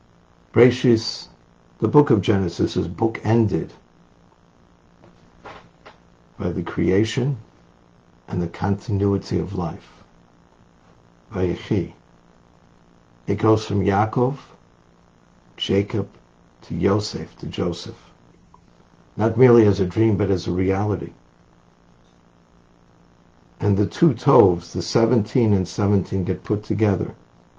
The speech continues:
Because ultimately we realize that we have to live with the dreams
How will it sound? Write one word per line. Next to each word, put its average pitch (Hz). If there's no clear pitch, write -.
Because 107
ultimately 110
we 90
realize 95
that 110
we 113
have 110
to 123
live 107
with 92
the 92
dreams 110